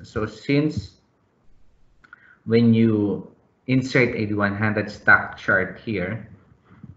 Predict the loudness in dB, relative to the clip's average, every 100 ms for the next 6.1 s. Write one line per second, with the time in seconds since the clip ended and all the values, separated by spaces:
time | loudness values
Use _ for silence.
0 | -20 _ -14 -12 -8 -6 -6 -6 -4 -4
1 | 0 0 0 0 0 0 2 4 4 2
2 | -4 -14 2 2 2 -2 2 2 0 -2
3 | -2 -2 -8 -10 _ -8 -6 -6 -2 -2
4 | 0 -2 -2 -2 -2 -6 -6 -8 -4 -4
5 | -4 -4 -4 -2 -2 -4 -6 -2 -2 -2
6 | -4